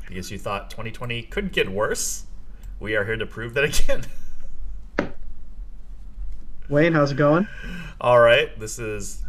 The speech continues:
Speaker 1: my special partner in crime of the, uh, professional poker house player night shift at the Bicycle Hotel and Casino.
Speaker 2: Yeah. My name is Michael,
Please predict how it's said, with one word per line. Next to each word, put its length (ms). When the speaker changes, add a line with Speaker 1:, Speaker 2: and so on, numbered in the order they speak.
Speaker 1:
my 400
special 720
partner 280
in 100
crime 400
of 360
the, 340
uh, 260
professional 400
poker 600
house 180
player 200
night 180
shift 300
at 80
the 60
Bicycle 380
Hotel 220
and 80
Casino. 360
Speaker 2:
Yeah. 240
My 100
name 120
is 100
Michael, 460